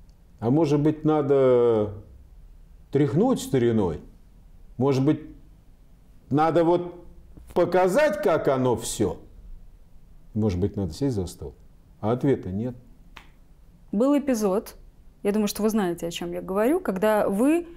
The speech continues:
Speaker 2: э, в эфире не постеснялись своему уже бывшему другу сказать в лицо все, что вы о нем думаете. Кто-то вам руку пожал,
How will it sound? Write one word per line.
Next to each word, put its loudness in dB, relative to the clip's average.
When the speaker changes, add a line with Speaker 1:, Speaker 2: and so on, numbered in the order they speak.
Speaker 2:
э, -2
в 2
эфире -4
не -2
постеснялись -4
своему 2
уже 0
бывшему -2
другу 0
сказать -2
в -6
лицо 0
все, -4
что -6
вы -2
о -4
нем -6
думаете. -10
Кто-то 0
вам 2
руку -2
пожал, -4